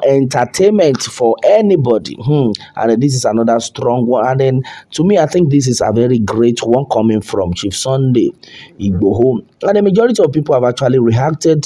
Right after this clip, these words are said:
though in one way or the other. Well, if you understand vividly, before Chief Sunday Igboho was detained at the Benin, no, Republic, no, a majority of people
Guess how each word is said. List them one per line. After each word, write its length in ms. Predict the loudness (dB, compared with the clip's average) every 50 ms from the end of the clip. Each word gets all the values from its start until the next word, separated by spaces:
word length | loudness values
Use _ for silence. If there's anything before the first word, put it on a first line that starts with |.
| 0 2
though 320 | 2 2 2 0 -2 -6 _ _ _ -14 -8
in 380 | -4 -2 0 0 2 0 0 0
one 300 | 0 0 0 0 2 2
way 220 | 2 4 2 2 2
or 220 | 0 0 2 2 0
the 160 | 0 0 0
other. 400 | 2 2 2 2 2 2 0 2
Well, 220 | 2 2 2 0 2
if 260 | 2 0 0 0 0
you 200 | 2 2 4 4
understand 640 | 2 2 2 2 2 0 -2 -2 0 0 2 2 0
vividly, 400 | 0 2 2 2 2 2 2 2
before 460 | 2 0 0 0 0 0 0 0 0 -4 -10 -18 -18 -20 -20 -18 -12
Chief 180 | -6 -4 -4 -4
Sunday 460 | -2 0 0 2 2 2 2 2 2 2
Igboho 640 | 0 0 2 2 2 2 4 4 4 4 2 0 -6 -10 _ _ _ -18 -8 -4
was 440 | 0 0 2 2 0 0 -2 -4
detained 640 | -4 0 0 -2 -2 0 -2 0 2 2 2 0 0 -2
at 340 | -2 -2 -2 -2 -2 -4 -6 -4
the 140 | -2 0 0
Benin, 580 | 0 2 0 2 2 2 2 2 2 2 0 0 -2 -8 -20 -20 -18 -8 -2
no, 360 | 0 2 2 2 0 -2 -6 -10 -12 -4
Republic, 720 | 0 0 2 2 4 2 2 4 4 2 2 0 0 0 0
no, 240 | 0 2 2 2 2
a 60 | 2
majority 480 | 2 2 2 2 2 2 2 2 0 0
of 120 | 0 0 0
people 540 | -2 -4 -4 -2 -2 0 0 0 0 -2